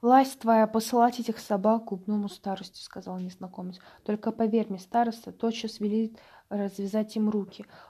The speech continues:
Лучше бы самому тебе отпустить их на все четыре стороны. Впрочем, на то твоя боярская воля». Михеич слушал всё молча и только почёсывал за ухом. Когда незнакомец кончил, старый стрем-, с-, стремянный подошёл к князю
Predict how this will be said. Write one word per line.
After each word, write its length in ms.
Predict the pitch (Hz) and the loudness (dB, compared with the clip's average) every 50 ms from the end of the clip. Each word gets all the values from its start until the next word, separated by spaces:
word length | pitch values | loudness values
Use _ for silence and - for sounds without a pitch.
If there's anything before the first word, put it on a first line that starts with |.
| _ | _
Лучше 300 | - 226 233 226 - 226 | -2 -2 -2 -2 -4 -6
бы 100 | 214 226 | -6 -6
самому 480 | 214 - - 233 226 240 240 247 247 233 | -6 -6 -4 -2 0 0 0 0 -2 -2
тебе 300 | 240 - - 196 202 190 | -4 -6 -8 -6 -6 -6
отпустить 440 | 190 - - 208 - - 214 208 - | -6 -8 -14 -14 -12 -12 -12 -10 -10
их 140 | 180 - | -10 -8
на 100 | 208 196 | -8 -10
все 220 | 190 190 - - 214 | -10 -10 -8 -10 -8
четыре 400 | 214 - - _ - 202 202 196 | -8 -10 -14 _ -10 -8 -8 -8
стороны. 400 | - - - 202 190 185 190 185 _ | -12 -12 -12 -12 -12 -12 -14 -18 _
Впрочем, 360 | _ - 226 233 233 - 220 - - - - - _ - | _ -6 -6 -6 -6 -8 -14 -16 -18 -20 -20 -20 _ -14
на 80 | 196 190 | -12 -6
то 120 | - 233 | -6 -6
твоя 240 | 233 - - 196 190 | -6 -4 -4 -4 -4
боярская 640 | 185 185 196 185 185 196 196 - - _ - 190 185 | -4 -6 -10 -8 -8 -8 -8 -10 -14 _ -12 -12 -10
воля». 280 | 185 185 180 180 175 | -8 -6 -6 -6 -6
Михеич 520 | 175 180 185 180 - - 247 233 240 - - | -8 -8 -10 -12 -10 -8 -8 -8 -8 -10 -12
слушал 320 | - 240 233 233 - 240 | -10 -10 -10 -10 -10 -12
всё 220 | 226 - - 214 | -10 -10 -8 -6
молча 480 | 202 208 220 240 254 262 - - - 226 - - - - - _ | -4 -4 -2 -2 -4 -4 -8 -12 -16 -16 -16 -18 -20 -20 -20 _
и 40 | - | -10
только 300 | - - 240 233 240 226 | -4 -2 -2 -2 -2 -6
почёсывал 640 | 220 - 208 - - 240 233 233 - 226 208 214 214 | -4 -4 -6 -6 -4 -8 -8 -6 -6 -6 -4 -4 -4
за 160 | 208 - 214 | -6 -6 -6
ухом. 460 | 214 208 196 185 185 - - 196 196 _ _ _ _ - _ _ _ _ _ _ | -6 -6 -6 -8 -10 -14 -16 -16 -20 _ _ _ _ -20 _ _ _ _ _ _
Когда 200 | - - 226 226 | -4 -2 0 2
незнакомец 640 | 226 226 220 226 226 220 - 226 220 214 220 214 - | 2 2 0 0 -4 -4 0 0 0 2 0 -2 -4
кончил, 380 | - - 302 339 330 - 269 247 | -4 -2 -2 -2 -2 -4 -6 -6
старый 480 | - - - 247 254 277 277 294 285 | -6 -4 0 0 0 2 0 -2 -4
стрем-, 800 | 285 - - - - 220 214 214 214 214 214 208 208 208 208 208 - _ _ _ _ _ _ _ _ _ _ _ _ _ _ _ - | -4 -8 -14 -10 -6 -4 -2 0 0 0 0 0 -2 -2 -4 -6 -10 _ _ _ _ _ _ _ _ _ _ _ _ _ _ _ -18
с-, 160 | - - _ _ _ _ _ _ _ _ _ _ _ _ _ _ _ _ - | -18 -18 _ _ _ _ _ _ _ _ _ _ _ _ _ _ _ _ -20
стремянный 800 | - - - - - 214 208 214 220 226 254 269 277 269 262 254 | -20 -20 -14 -10 -6 -4 -2 0 0 0 0 0 0 0 -2 -2
подошёл 640 | 262 233 220 208 202 - - - 254 254 262 262 | -4 -6 -6 -6 -8 -8 -10 -10 -6 -6 -6 -6
к 80 | 262 - | -8 -8
князю 480 | 233 233 233 247 247 233 233 226 233 | -6 -4 -4 -2 -2 -2 -4 -4 -6